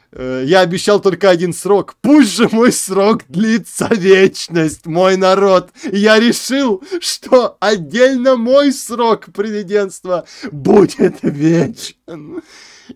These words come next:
Пока смерть не разлучит нас, дорогие мексиканцы, я буду с вами.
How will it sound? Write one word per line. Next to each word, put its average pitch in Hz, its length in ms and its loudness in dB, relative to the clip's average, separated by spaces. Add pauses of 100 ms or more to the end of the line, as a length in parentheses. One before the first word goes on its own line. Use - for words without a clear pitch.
(140)
Пока 196 400 2
смерть 180 600 -2
не 170 120 -2
разлучит 170 800 -6
нас, 123 260 -10
дорогие 147 480 -4
мексиканцы, 143 1120 -6 (240)
я 196 300 2
буду 226 480 0
с - 260 -12
вами. 208 680 -2